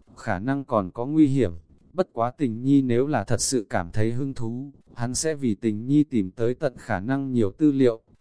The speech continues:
cùng nhân thủ. Ân, ngày mai liền đi tinh quang gia tộc sao?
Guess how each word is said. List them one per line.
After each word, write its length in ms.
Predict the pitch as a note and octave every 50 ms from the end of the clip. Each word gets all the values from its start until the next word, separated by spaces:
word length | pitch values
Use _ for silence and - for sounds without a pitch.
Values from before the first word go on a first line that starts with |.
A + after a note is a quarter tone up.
| _ _
cùng 240 | - A#2+ G#2 G2+ G#2
nhân 200 | B2+ C3+ C#3 C3
thủ. 320 | - C#3+ A2+ G2 F2 E2+ F#2 - _ _ _ _ _ _ _ _ _
Ân, 260 | - B2 B2 B2 B2 A#2 - _ _ _
ngày 280 | - B2+ A2+ A2 G2 F#2+
mai 300 | G#2+ C3 C#3 C#3+ C#3+ C3+
liền 280 | B2+ B2 A2 G2 G2
đi 140 | G#2+ D3 D3
tinh 260 | C#3+ - D3+ D3 C#3+
quang 280 | C3+ - C#3+ C#3+ C#3 C3+
gia 220 | B2+ C#3+ C#3 C3
tộc 220 | - - A2+ G2+ -
sao? 480 | - D3+ D3 D3+ D3+ D3+ C#3+ C3+ C3